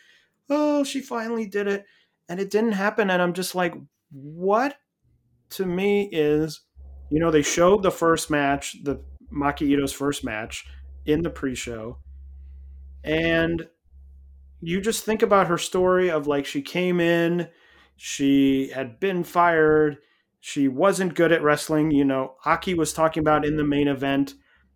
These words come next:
that in that first match, like, the ref was gonna stop the match, not even on a pinfall, not even on a submission, but just because Maki Ito was, like, losing so badly. And she sort of grew out of that, and she grew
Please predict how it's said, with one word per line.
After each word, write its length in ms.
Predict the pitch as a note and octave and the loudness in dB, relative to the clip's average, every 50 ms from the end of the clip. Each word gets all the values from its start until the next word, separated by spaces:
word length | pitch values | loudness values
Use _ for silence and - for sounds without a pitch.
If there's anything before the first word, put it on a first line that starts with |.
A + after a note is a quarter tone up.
| _ _ _ | _ _ _
that 340 | C3+ C#3 C3+ C#3+ - - _ _ | 0 2 2 2 0 -4 _ _
in 160 | F3+ F#3+ G#3 | -2 -2 2
that 180 | G3+ G3 F#3 F#3 | 2 2 2 0
first 380 | - - F3+ F3 D#3+ - - D#3+ | -2 -2 -2 -2 -2 -2 -2 0
match, 400 | D#3 D3 D3+ D3+ D3 - - D3 | 0 0 0 -2 -4 -8 -8 -6
like, 200 | C#3+ D3+ C#3+ - | -6 -6 -4 -2
the 120 | E3+ D3+ | -2 -2
ref 420 | C3+ C3+ E3 G3+ G#3 G3+ G3+ - | 0 0 0 0 0 0 -2 -2
was 180 | - F3 D#3 D3 | -2 -4 -2 -2
gonna 200 | - E3+ E3 D3 | -2 -4 -2 -2
stop 500 | - - - - - F#3 F3+ F3+ - - | -4 -6 -6 -4 -2 -2 -2 -4 -4 -4
the 80 | F3+ E3+ | -4 -4
match, 420 | E3 D#3+ D#3+ D#3+ D#3+ D#3 - - | -2 -2 0 -2 -2 -4 -4 -2
not 220 | D#3+ E3+ F3+ F#3 | 0 2 2 2
even 240 | F#3+ G3 F3 F3+ E3+ | 2 0 0 0 2
on 140 | D#3+ D#3 D#3 | 2 2 0
a 60 | C#3 | -2
pinfall, 800 | C#3 - - G#3+ A3+ G#3+ G3+ - - F#3+ F#3 F#3 F#3 F#3 F#3 F3+ | -4 -4 -2 0 0 0 -2 0 0 2 4 4 4 4 4 4
not 200 | F3 F#3 F#3 F#3 | 2 2 2 2
even 240 | F#3+ F3+ F3 E3+ E3+ | 2 0 0 0 0
on 140 | D#3+ D#3+ | 0 0
a 40 | D#3 | -2
submission, 460 | - - D#3+ E3 F3+ F3 - F#3 F3+ | -4 -4 -4 -4 -4 -4 -4 -4 -4
but 180 | D#3 E3+ D#3+ D#3+ | -4 -4 -4 -4
just 180 | F#3+ F#3 - - | -6 -8 -8 -10
because 260 | F3+ - F3 D#3 - | -8 -6 -6 -6 -4
Maki 300 | C#3+ D3+ E3+ F3 - - | -2 -2 -2 -2 -4 -6
Ito 280 | - D#3 D#3+ D#3+ D#3+ D#3 | -8 -6 -4 -2 -2 -2
was, 300 | C#3+ C#3+ C3+ C3+ C#3 - | -2 -4 -8 -10 -10 -8
like, 240 | C#3 C#3 C3+ C3+ - | -6 -6 -6 -6 -6
losing 400 | C#3 F#3 A3 A3+ F#3+ G#3 F#3+ F3+ | -4 -2 -2 -2 -2 -2 -2 -2
so 200 | - - D#3+ D3+ | -2 -2 -2 -2
badly. 720 | D#3+ G3 A3 A3+ G#3+ G3+ G3+ G3+ G3 G3 G3+ G3+ G3+ - _ _ _ _ _ _ _ _ _ _ _ _ _ _ _ - | 0 2 2 2 2 2 2 2 4 4 2 2 -2 -6 _ _ _ _ _ _ _ _ _ _ _ _ _ _ _ -8
And 180 | D3+ D#3+ D#3 | -8 -6 -6
she 140 | - F3+ F3+ | -6 -6 -6
sort 280 | - - F#3+ F#3+ F#3 F#3 | -4 -2 0 0 2 0
of 140 | F3 D#3 | 0 -2
grew 260 | C#3 C3 D#3 F3+ F#3+ F#3+ | -4 -2 0 2 4 6
out 200 | F3+ F3 E3+ D#3+ | 6 6 6 4
of 380 | D3+ D3+ D#3 E3 E3+ E3+ E3 | 0 -4 -8 -14 -18 -4 0
that, 400 | G3 G#3 G#3 G#3 G3+ G3+ G3+ G3+ - | 0 2 4 4 2 2 0 -2 -6
and 140 | D#3 D3+ D3 | -8 -8 -6
she 160 | - D3 D3 | -6 -8 -8
grew 420 | C#3 B2+ C#3+ D3 D#3+ E3 D#3 D3+ | -8 -6 -4 -2 0 0 -2 -2